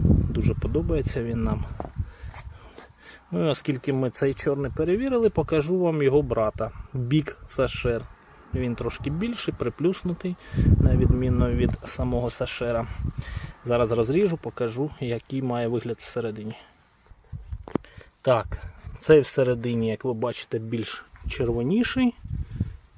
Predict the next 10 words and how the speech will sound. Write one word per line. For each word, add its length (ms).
такого 400
вишневого 440
кольору. 460
От. 260
Але 340
за 160
смаком 400
такий 300
самий 380
солодкий 720